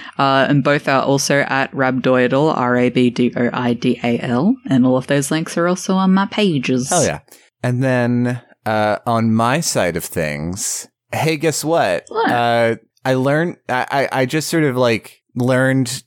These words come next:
Speaker 2: or, or not even learned, like, just thought about and was confronted by the fact that a lot of people who listen to this show don't know that I also stream.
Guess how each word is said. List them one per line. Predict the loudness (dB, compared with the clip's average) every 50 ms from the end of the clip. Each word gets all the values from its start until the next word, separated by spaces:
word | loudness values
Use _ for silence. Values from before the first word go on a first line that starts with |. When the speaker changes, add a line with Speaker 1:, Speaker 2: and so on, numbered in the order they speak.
| -6 -4
Speaker 2:
or, | -4 -4 -2
or | -2 -2 -2 -4 -4
not | -4 -2 -2 0 0
even | -2 -2 -2 -2 0 0
learned, | 2 2 2 2 2 2 0 -2 -2 -2
like, | -2 -2 -2 -2
just | -4 -4 -6 -8
thought | -8 -6 -2 0 0 0 0
about | 0 -2 0 0 0 2 0 0 -2 -6 -12 -16 -16 -16 -16 -20 -14 -6
and | -4 -2 0 0
was | 0 -2 -2
confronted | -2 -4 -4 -2 -2 -2 0 0 0 -2 -4 -2
by | 0 0 0
the | 0 -2
fact | -2 -2 -2 -2 -2 -2 -4 _ -16 -20 _ _ _ _
that | 0 0
a |
lot | 2 2 2 2 2 2 0
of | -2 -2
people | -4 -6 -4 -2 0 0 2
who | 2 0 0
listen | 0 -2 -2 -2 -2 -4 -2
to | -4 -4
this | -2 -2 0 0 -2
show | -2 -2 0 0 0 0 0 0 0 -2 -4 -6 -10 _ _ _ -8 -8 -6
don't | -2 0 0 0 0 0 -2
know | -2 0 0 0 0 2 2 2 2 2 0 0
that | 0 0 0 0 2
I | 0 0 0 0 -2
also | 0 -2 -2 -2 -2 -2 -2 -2 -2
stream. | -2 -2 -4 -4 -4 -4 -4 -2 -2 -4 -4 -4 -6 -6 -8 -8 -10